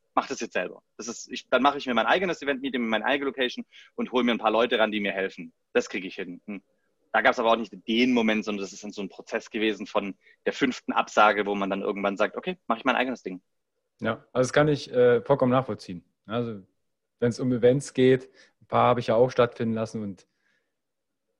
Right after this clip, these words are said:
Speaker 2: wer es nicht gibt, macht man halt selber. Und du hast gerade gesagt, du hast da einiges an Lehrgeld bezahlt. Was waren denn da so ein paar Learnings? Abgesehen jetzt davon, <laughs> dass du, äh, Absagen bekommen hast und sagst, mach mein eigenes Ding.
Speaker 1: Hm,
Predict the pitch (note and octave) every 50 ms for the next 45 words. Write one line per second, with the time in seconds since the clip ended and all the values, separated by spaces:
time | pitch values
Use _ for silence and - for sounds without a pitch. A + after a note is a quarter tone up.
0 | _ _ - D3 E3 - F#3 E3+ - - G#3 A3 A3 - - - - C3 B2 -
1 | - B2 A#2 A#2 G#2+ G#2 A2+ B2+ D3 D3 C#3+ D3+ F3 F3 - - _ _ _ _
2 | _ _ _ _ B2+ B2+ C3 C3+ C3 C3 - - _ _ _ A2+ C3 C#3+ E3 E3
3 | - E3+ E3 D3 C#3+ D3 D3 - C#3 C3+ D3 - D3 B2 C3 D3 D3+ C#3+ - B2+
4 | A#2+ A2+ C3+ D3+ C#3 A2+ A2 A2 G#2+ G#2 - _ _ _ _ A2+ G#2 - - G2+
5 | G2 F#2+ F#2+ F#2 - _ _ _ _ _ _ _ _ _ _ - C3 - D3+ E3
6 | F#3+ G3 F3+ E3 D3+ D3 B2+ - C3+ B2+ A#2 C3 C#3+ D3 C3 A2+ G2+ - - -
7 | _ _ _ _ _ _ _ - - - B2+ - - C3+ C3 B2+ B2+ A#2+ - B2
8 | B2+ - - C3+ B2+ - - - D#3 C#3 - - - - E3 B2+ - _ _ _
9 | _ - - - E3+ D3+ - - C3 C3 C3+ - C#3+ D3+ - - D3+ C3 B2+ B2+
10 | B2+ B2 A#2+ - B2+ C3 C#3 C3+ B2+ - A#2+ A#2+ A#2+ A2+ - - - - _ A2
11 | A2+ A#2+ A#2 - A#2 G#2+ G2+ A2+ B2+ A#2+ A2 - - G#2+ A#2 C3+ C3+ _ _ _
12 | _ _ _ _ _ _ _ _ _ _ _ _ _ _ _ _ B2+ C3 C3 B2+
13 | B2+ B2+ A#2+